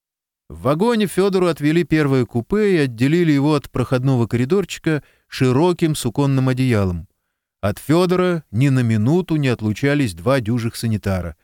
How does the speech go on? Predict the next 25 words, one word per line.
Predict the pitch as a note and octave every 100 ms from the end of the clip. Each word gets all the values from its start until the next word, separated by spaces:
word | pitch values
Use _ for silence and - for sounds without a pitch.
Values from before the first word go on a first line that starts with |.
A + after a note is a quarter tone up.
| _ _
Лукашин | D#2+ F2 - C#3+ D3+ C#3 C3 A#2+
и | -
Бабочкин. | A2+ B2 G2+ E2 - E2 D2 _ _ _ _ _ _ _ _
Сергей | - B2 B2+ C3
Сергеевич | C3 A#2+ B2+ B2 -
и | A#2+
Юлия | D#3+ F3+ B2+ A2 F#2+ - _
расположились | A2+ - B2 A#2 C3+ C3 -
в | -
соседнем | C3 - C3 G#2 G2
купе. | - F#2+ F#2+ - _ _ _ _ _ _
На | G2
верхних | A#2 C#3 - B2+ -
полках | - E3+ D3+ G#2+ -
лежали | A2 A2 A#2
старушка | G#2 - A#2 G3 F#3+ -
в | G2
вязаной | F#2 A2+ G2 G#2
кофте | G#2+ G2 - - - _ _ _
и | A2+
молодой | D#3 E3+ G#3 A#3+
человек | - F3 C#3+ B2+
в | -
чёрном | - B2+ A#2 A2
костюме, | A2+ - - A2 G#2